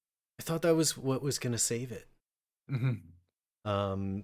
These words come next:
Speaker 1: to go back to the original themes, um,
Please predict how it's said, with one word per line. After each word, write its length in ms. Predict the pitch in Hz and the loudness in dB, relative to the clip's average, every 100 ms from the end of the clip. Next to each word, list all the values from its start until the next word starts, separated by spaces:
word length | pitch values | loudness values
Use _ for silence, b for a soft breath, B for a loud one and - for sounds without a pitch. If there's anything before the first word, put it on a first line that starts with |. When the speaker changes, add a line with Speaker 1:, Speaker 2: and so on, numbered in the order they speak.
| - | -4
Speaker 1:
to 340 | - 123 113 | 4 6 6
go 200 | 107 117 113 | 2 0 2
back 240 | 110 104 | 0 -2
to 140 | - 104 | -4 -2
the 140 | 107 | 0
original 400 | 101 101 - 98 | -2 -2 -2 -4
themes, 680 | - 120 110 92 90 - - b b b _ _ - | -2 0 2 2 0 -6 -8 b b b _ _ -8
um, 580 | 98 92 90 92 90 | -4 -4 -4 -4 -6